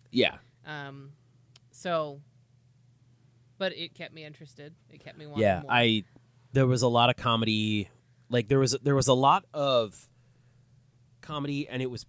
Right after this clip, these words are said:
Speaker 1: paced well.
Speaker 2: Yeah.
Speaker 1: And it didn't feel like, with so many Spider-Man,
Speaker 2: Mm.
Speaker 1: uh, <laughs> characters, like, so, so many
Speaker 2: And
Speaker 1: different
Speaker 2: women.
Speaker 1: variations. Yeah. Um, so many different spider people.
Speaker 2: Mm.
Speaker 1: Um,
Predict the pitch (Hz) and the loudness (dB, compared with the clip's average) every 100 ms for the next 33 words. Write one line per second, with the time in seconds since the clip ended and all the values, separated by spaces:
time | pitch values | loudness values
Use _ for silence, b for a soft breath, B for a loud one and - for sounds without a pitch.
0 | _ - 156 107 - 160 156 165 175 - | _ -4 -4 0 0 2 0 0 -4 -10
1 | 160 135 160 135 214 269 262 - - 143 | -14 0 0 4 4 4 0 -8 -4 0
2 | 147 147 151 139 _ _ _ _ _ b | 2 2 0 -2 _ _ _ _ _ b
3 | _ 147 135 - _ _ _ - 165 175 | _ -2 -2 -6 _ _ _ -4 2 6
4 | - - 220 214 208 170 135 139 139 135 | 8 8 8 4 4 4 4 4 4 2
5 | - _ _ _ _ - - - 139 135 | -4 _ _ _ _ 2 4 6 4 0
6 | 151 156 165 _ _ _ _ - 180 156 | 0 0 -4 _ _ _ _ -18 -16 -6
7 | 131 123 113 107 - - 185 180 - 170 | 4 6 6 4 -6 0 2 2 2 6
8 | 226 214 - b b - 135 - 165 156 | 8 8 4 b b -4 4 6 8 6
9 | 151 143 - 156 151 156 135 147 139 131 | 6 4 4 6 8 6 6 0 0 0
10 | 120 113 117 - 127 123 123 90 78 - | 0 0 0 0 0 2 2 2 -2 -8
11 | b b b b b 120 113 95 90 - | b b b b b 2 4 4 0 2
12 | 151 139 143 135 120 - 123 110 135 156 | 4 4 2 2 0 0 0 0 -2 -4
13 | 175 - 180 170 143 123 123 113 107 101 | -8 -10 -18 -16 -10 2 6 6 6 4
14 | 95 90 82 82 | 2 -2 -4 -10